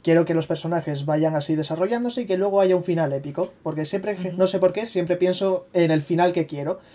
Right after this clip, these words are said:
Speaker 1: Y luego
Speaker 2: Ujú.
Speaker 1: voy desarrollando co-, eh, las, eh, las pautas o las cosas que van su-, que van sucediendo antes de llegar a ese final.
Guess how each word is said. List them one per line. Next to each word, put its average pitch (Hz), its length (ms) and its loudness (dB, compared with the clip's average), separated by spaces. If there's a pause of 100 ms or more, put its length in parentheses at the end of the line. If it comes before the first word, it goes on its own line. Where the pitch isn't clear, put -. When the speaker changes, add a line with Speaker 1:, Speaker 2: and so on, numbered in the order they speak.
(140)
Speaker 1:
Y 165 100 2
luego 185 180 6
Speaker 2:
Ujú. 175 100 6
Speaker 1:
voy 185 80 10
desarrollando 190 800 2
co-, 196 240 4
eh, 170 920 2
las, 156 280 0
eh, 165 320 2
las 147 240 0
pautas 208 380 2
o 156 60 -2
las 147 180 -6
cosas 196 240 0
que 165 120 0
van 180 200 2
su-, 180 400 2
que - 200 -4
van 165 160 2
sucediendo 180 480 0
antes 196 280 0
de 151 100 0
llegar 151 180 2
a 151 60 4
ese 147 140 -6
final. 165 340 -2